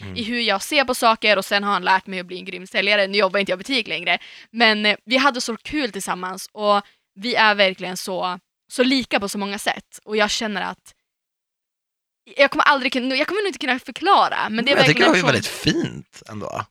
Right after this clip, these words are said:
Speaker 2: Ja, han har betytt jättemycket i mitt liv och framförallt för min, för mitt sätt att växa upp och mitt sätt att bara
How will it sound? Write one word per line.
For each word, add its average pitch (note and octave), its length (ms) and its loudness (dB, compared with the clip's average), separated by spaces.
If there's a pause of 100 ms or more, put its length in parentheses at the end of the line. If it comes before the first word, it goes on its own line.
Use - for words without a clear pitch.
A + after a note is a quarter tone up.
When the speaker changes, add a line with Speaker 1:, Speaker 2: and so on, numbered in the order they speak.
Speaker 2:
Ja, C4 60 4
han C#4+ 160 2
har D4 60 4
betytt C#4+ 260 -6
jättemycket A#3 500 -8
i F3+ 80 -6
mitt F#3 180 -14
liv G3 160 -10
och F#3+ 140 -12
framförallt G#3+ 420 0
för G#3 100 -14
min, F3+ 320 -12 (260)
för G#3 60 -14
mitt G3+ 160 -2
sätt - 320 -6
att F3+ 80 -10
växa - 280 -2
upp - 420 -2 (480)
och A3 140 0
mitt G#3 160 0
sätt - 320 -4
att F3+ 120 -12
bara F3+ 420 2